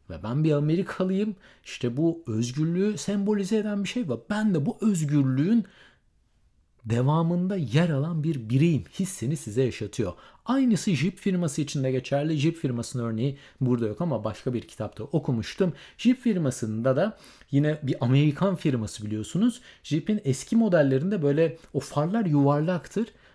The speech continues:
Ve insanlar Jeep'i o dönemden bugüne "Ya ben Amerikalıyım, işte özgürüm, şöyleyim, böyleyimi" kafalarında çizi-, çizdikleri için ve Jeep firması da bunu çok iyi analiz edip, bakın Jeep firmasının belirli modellerine bakın, ben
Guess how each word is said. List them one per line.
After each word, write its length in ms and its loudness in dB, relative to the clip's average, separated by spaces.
Ve 280 4
insanlar 560 0
Jeep'i 520 -2
o 160 4
dönemden 540 0
bugüne 500 2
"Ya 200 -4
ben 280 -2
Amerikalıyım, 800 -2
işte 400 -6
özgürüm, 600 2
şöyleyim, 560 2
böyleyimi" 540 4
kafalarında 840 -2
çizi-, 400 -8
çizdikleri 600 -2
için 340 -2
ve 280 4
Jeep 280 0
firması 440 0
da 40 -6
bunu 200 -2
çok 300 0
iyi 80 2
analiz 320 0
edip, 260 -6
bakın 180 -2
Jeep 180 -6
firmasının 680 -2
belirli 360 2
modellerine 520 0
bakın, 260 -4
ben 140 -4